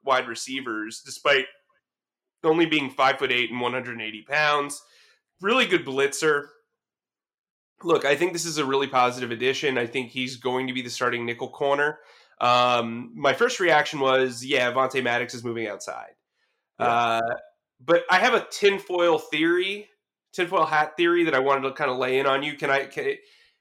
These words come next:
Speaker 1: since you're the host, do you mind if I, if I just go off a little bit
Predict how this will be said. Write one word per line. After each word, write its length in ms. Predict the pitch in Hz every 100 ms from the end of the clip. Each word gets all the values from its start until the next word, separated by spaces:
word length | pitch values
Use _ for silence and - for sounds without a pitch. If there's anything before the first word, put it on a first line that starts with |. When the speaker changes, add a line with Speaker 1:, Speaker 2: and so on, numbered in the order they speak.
| _ _ _
Speaker 1:
since 240 | - 170 190
you're 120 | 190
the 80 | 156
host, 340 | 180 135 -
do 60 | 143
you 60 |
mind 200 | 151 147
if 140 | 147 147
I, 400 | 139 139 131 127 131
if 160 | 151
I 180 | 139 123
just 440 | 120 131 - -
go 180 | 135 127
off 300 | 123 139 143
a 40 | 165
little 220 | 165 165
bit 260 | 180 180